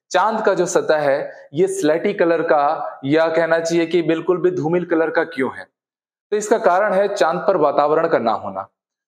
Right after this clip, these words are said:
जैसा कि आप सबको पता है कि चांद पे vacuum है, कोई atmosphere नहीं है, तो जो सूर्य की जो किरणें हैं, वो सीधे सीधे चंद्रमा पर पहुंच पाती हैं और इसी के कारण चांद की जो ऊपरी सतह है, वो पूरी तरह से जल गई है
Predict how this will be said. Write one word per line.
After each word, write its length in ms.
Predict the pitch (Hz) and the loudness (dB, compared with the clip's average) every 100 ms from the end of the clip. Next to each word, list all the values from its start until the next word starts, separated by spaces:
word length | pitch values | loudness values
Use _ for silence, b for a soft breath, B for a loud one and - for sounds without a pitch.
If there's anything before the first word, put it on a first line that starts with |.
| - | -6
जैसा 220 | 156 185 | -2 0
कि 100 | 185 | 2
आप 140 | 160 160 | 0 2
सबको 260 | 160 175 | 0 2
पता 260 | 180 170 170 | 0 2 0
है 100 | 180 | 0
कि 80 | 180 | 0
चांद 240 | 147 143 | 0 2
पे 100 | 143 | 0
vacuum 440 | 135 127 - 170 | 0 0 -2 0
है, 140 | 165 170 | 0 0
कोई 220 | 156 139 | 0 0
atmosphere 560 | 131 131 127 - 127 123 | 0 0 -2 0 -2 0
नहीं 280 | 131 170 | -2 0
है, 380 | 175 175 175 - _ | 0 -2 -6 -16 _
तो 60 | 175 | -4
जो 120 | 165 | -2
सूर्य 320 | 175 208 220 214 | -2 -2 -2 -2
की 100 | 190 | 0
जो 120 | 185 | 0
किरणें 300 | 165 160 160 | 0 0 0
हैं, 440 | 151 156 151 - 156 | 0 -2 -6 -6 -4
वो 80 | |
सीधे 280 | 165 196 220 | -2 0 0
सीधे 240 | 220 185 180 | 0 -2 0
चंद्रमा 420 | 165 151 147 156 | 0 0 2 2
पर 160 | 160 | 0
पहुंच 300 | 143 131 139 | 0 -2 -2
पाती 380 | - 139 135 139 | 0 0 0 -2
हैं 220 | 135 143 - B B | -2 -4 -6 B B
और 160 | 160 165 190 | 0 0 -2
इसी 240 | 185 262 | -2 0
के 120 | 202 | 0
कारण 300 | 185 147 156 | 2 2 0
चांद 380 | 165 156 185 202 | 0 0 0 -2
की 60 | 220 | 0
जो 160 | 202 | 0
ऊपरी 300 | 180 175 220 | 2 0 0
सतह 300 | 202 165 151 | 0 0 0
है, 400 | 147 147 185 - - | 0 0 -2 -10 -4
वो 60 | 151 | -2
पूरी 280 | 156 185 | 0 0
तरह 180 | 190 147 | 0 -2
से 140 | 147 165 | 0 0
जल 220 | 123 101 | 0 0
गई 160 | 101 | -4
है 220 | 95 98 | -4 -8